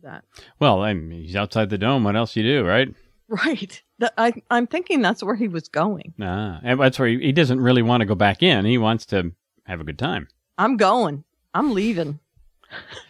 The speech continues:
Speaker 2: So they go through the postcards in chronological order, and, um, we've seen everything. You know, we, you know, the, the, all the things that have happened so far, the Red Rain, yada, yada, yada.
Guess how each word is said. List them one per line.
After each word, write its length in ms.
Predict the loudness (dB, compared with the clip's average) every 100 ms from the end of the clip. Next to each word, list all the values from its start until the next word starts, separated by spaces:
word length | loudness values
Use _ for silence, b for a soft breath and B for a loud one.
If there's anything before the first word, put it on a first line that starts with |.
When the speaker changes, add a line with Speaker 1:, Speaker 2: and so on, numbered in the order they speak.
| B B
Speaker 2:
So 140 | B 4
they 80 | 6
go 200 | 6 4
through 120 | 4
the 100 | 0
postcards 880 | 2 2 2 0 0 0 -2 -8 -18 _ _ _ _ _ -4
in 140 | -2
chronological 720 | 0 2 2 2 0 0 0
order, 440 | 0 0 -2 -4 -8 -20 -20 _ _ _ _ _ _ _ _
and, 520 | 4 6 6 6 4
um, 540 | 4 6 6 2 -2 -8 _ _ _ _
we've 180 | -2 -2
seen 240 | 0 2
everything. 560 | 4 2 2 4 4 2
You 100 | 2
know, 180 | 2 2
we, 140 | 0 -4 -8 _ -20 -20 _ _
you 100 | -10
know, 220 | -8 -8
the, 240 | -6 -6 -8 -16 -6
the, 460 | -2 -2 -2 -8 -14 _ _ _ _ _
all 160 | -4 -2
the 100 | -2
things 300 | 0 0 2
that 100 | 0
have 80 | -2
happened 260 | -4 -6
so 100 | -10
far, 180 | -6 -6
the 100 | -4
Red 180 | -6 -6
Rain, 640 | -6 -4 -4 -6 -8 -10
yada, 240 | -10 -10 -10
yada, 200 | -10 -12
yada. 300 | -12 -14